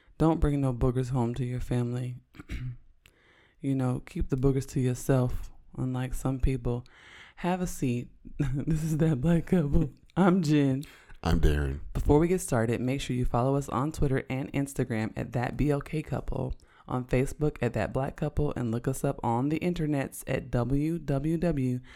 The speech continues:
Speaker 1: dot that black couple dot com.
Speaker 2: And you already know, you can find us everywhere. If people stream podcasts there, you can find us there.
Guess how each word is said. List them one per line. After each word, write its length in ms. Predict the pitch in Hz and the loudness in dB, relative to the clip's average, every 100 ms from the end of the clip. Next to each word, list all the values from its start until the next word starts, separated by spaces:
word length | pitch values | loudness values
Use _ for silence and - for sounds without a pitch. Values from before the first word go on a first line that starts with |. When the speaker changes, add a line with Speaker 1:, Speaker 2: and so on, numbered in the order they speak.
| - - | -20 -8
Speaker 1:
dot 180 | - 104 - | -2 -2 -2
that 220 | 120 117 | -2 0
black 240 | - 139 139 | 0 -4 -2
couple 480 | 165 151 160 165 - 131 | -4 0 0 -2 -6 -2
dot 280 | 120 107 | 0 0
com. 420 | - 143 120 110 120 _ _ _ _ _ _ - | -2 -2 -2 -8 -12 _ _ _ _ _ _ -8
Speaker 2:
And 80 | 73 | -2
you 140 | 73 | 0
already 320 | 64 76 80 | 2 4 4
know, 300 | 85 85 73 - - - _ _ _ - | 4 4 2 -2 -16 -20 _ _ _ -8
you 120 | 69 | -4
can 120 | 73 | 0
find 240 | 76 73 73 | 0 0 -2
us 140 | 73 | -2
everywhere. 460 | 82 80 73 65 67 - - _ _ _ _ _ - | 0 2 2 0 -4 -10 -20 _ _ _ _ _ -12
If 120 | - - | -4 2
people 240 | 71 76 | 4 4
stream 340 | - 80 80 - - | 4 0 0 0 6
podcasts 500 | 73 87 - 87 - | 6 6 -2 -2 -2
there, 260 | - 104 113 - - _ _ _ _ _ _ _ | -2 -4 -10 -20 -20 _ _ _ _ _ _ _
you 100 | 69 | -6
can 100 | 76 | -4
find 260 | 71 78 80 | -4 -4 -4
us 160 | 90 | -4
there. 280 | - 71 64 | -4 -4 -4